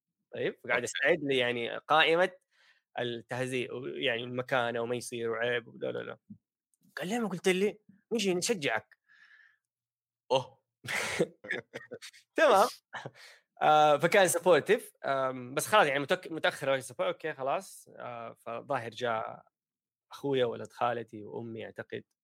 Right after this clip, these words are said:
Speaker 1: أمي جات، بعدين قالت لنا عشان لو صار مشكلة خلاص أقدر أعرف ألم الدور يعني. آه، أمي
Speaker 2: أوكي.
Speaker 1: كانت مرة، مرة قلق، يعني ما هي رايحة تتفرج، شايلة، خايف، يعني إيش هذا الشيء؟ بالنسبة لي شيء ما أعرف تفاصيله. تخيل بالنسبة لأمي إيش الكارثة اللي بتصير، إيش
Speaker 2: إيش
Speaker 1: البلاوي،
Speaker 2: الكارثة؟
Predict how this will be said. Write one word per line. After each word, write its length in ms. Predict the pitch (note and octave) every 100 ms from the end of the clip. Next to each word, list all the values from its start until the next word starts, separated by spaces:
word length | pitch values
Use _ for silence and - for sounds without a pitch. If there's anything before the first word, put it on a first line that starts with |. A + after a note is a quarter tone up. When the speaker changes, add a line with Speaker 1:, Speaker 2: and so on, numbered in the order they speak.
| D3+
Speaker 1:
أمي 180 | D3+ C#3
جات، 380 | D3+ F#3 G3 _
بعدين 500 | C3 A#2+ D#3 G3 E3
قالت 240 | C3+ D#3 -
لنا 120 | F3+
عشان 200 | C3+ C#3
لو 80 | C#3
صار 220 | D3+ D3
مشكلة 320 | E3+ - G#3
خلاص 240 | C#3 C3+ C3+
أقدر 300 | A#2+ B2 C3
أعرف 360 | C#3 C3 B2+
ألم 260 | C#3 D3+ C#3+
الدور 360 | C3 C#3 C#3
يعني. 340 | D3+ C#3+ E3 G3+ - - - _ -
آه، 200 | C3 C3+ E3
أمي 80 | E3+
Speaker 2:
أوكي. 120 | E3
Speaker 1:
كانت 120 | D3+ -
مرة، 160 | E3 C#3+
مرة 180 | D#3+ C3+
قلق، 280 | - C3+ -
يعني 120 | A#2+
ما 60 | D3
هي 80 |
رايحة 260 | C3 B2+ A#2
تتفرج، 560 | A#2 - C#3+ D#3+ F3 A#2+
شايلة، 520 | C#3+ C#3 B2+ A#2+ G#2 A#2
خايف، 360 | - C#3 A#2+
يعني 120 | A2+
إيش 160 | C#3 C#3
هذا 200 | B2+ B2
الشيء؟ 440 | A#2+ - C3+ C3 _ _ _ _ _ _ _ _
بالنسبة 540 | C3 C#3 D3+ E3 A3 G3
لي 320 | G#3 C4 C#3+
شيء 280 | - E3+ D#3+
ما 240 | C#3+ D#3 D#3+
أعرف 180 | A#2+ B2
تفاصيله. 580 | - A2+ - C#3+ E3
تخيل 280 | D#3+ - G3
بالنسبة 320 | C#3 C#3+ - B2
لأمي 300 | C3+ A2+ A#2
إيش 160 | C3
الكارثة 460 | B2 - C#3 A2+ G2+
اللي 100 | G2+
بتصير، 260 | G#2 - A#2+
إيش 140 | C3
Speaker 2:
إيش 80 | B2+
Speaker 1:
البلاوي، 260 | G#2 A#2+
Speaker 2:
الكارثة؟ 280 | A2 A2 G#2+